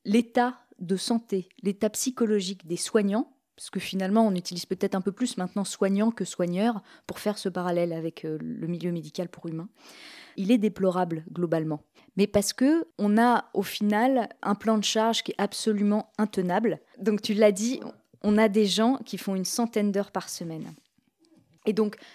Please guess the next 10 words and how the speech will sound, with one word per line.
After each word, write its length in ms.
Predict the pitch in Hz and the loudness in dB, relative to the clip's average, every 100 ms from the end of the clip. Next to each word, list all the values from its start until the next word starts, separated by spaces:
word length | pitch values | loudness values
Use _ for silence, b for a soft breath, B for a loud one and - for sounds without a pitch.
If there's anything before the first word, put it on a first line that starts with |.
| B B - | B B -12
ça 200 | - 208 | 2 4
ne 80 | 214 | 4
laisse 200 | 214 - | 2 0
pas 200 | 262 254 | 0 2
de 100 | 214 | 0
place 640 | - 190 247 - - - _ _ | 0 0 0 -2 -8 -12 _ _
pour 160 | 202 - | -6 -4
faire 220 | 226 214 | -2 -2
les 200 | 190 185 | 0 -2
activités 840 | 185 - 208 196 190 214 202 185 | -4 -6 -6 -6 -4 0 0 -2